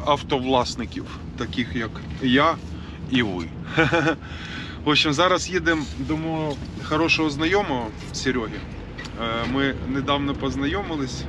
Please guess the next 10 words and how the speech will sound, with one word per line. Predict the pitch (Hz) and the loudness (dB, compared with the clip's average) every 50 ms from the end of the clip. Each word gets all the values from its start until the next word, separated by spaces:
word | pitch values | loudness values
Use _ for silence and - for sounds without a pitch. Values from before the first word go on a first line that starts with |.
| - - | -8 -8
Сподіваюсь, | - - 135 127 120 135 135 139 135 131 135 135 | -4 -4 -2 -2 0 0 2 2 2 2 2 0
що | - - - 123 120 117 - - - - - - - - - - - | -2 -2 0 -2 -2 -2 -4 -6 -6 -6 -6 -6 -6 -6 -6 -6 -2
це | - 135 135 123 | 0 0 0 2
знайомство, | 123 139 135 131 135 139 131 131 - - 135 127 | 2 2 4 4 4 4 4 0 -2 -2 -2 -2
скажімо | 123 - - 127 123 123 131 123 117 | -2 -2 -2 -2 0 0 -2 0 2
так, | 127 120 - - - | 0 0 0 2 2
переросте | 143 135 139 135 135 135 - - - 143 | 4 4 6 4 4 2 0 0 0 0
в | 135 123 120 | 0 2 2
добру | 156 160 139 139 147 143 | 2 2 4 4 2 2
дружбу. | 135 156 185 208 196 156 135 139 127 120 | 2 2 2 2 0 0 2 2 2 2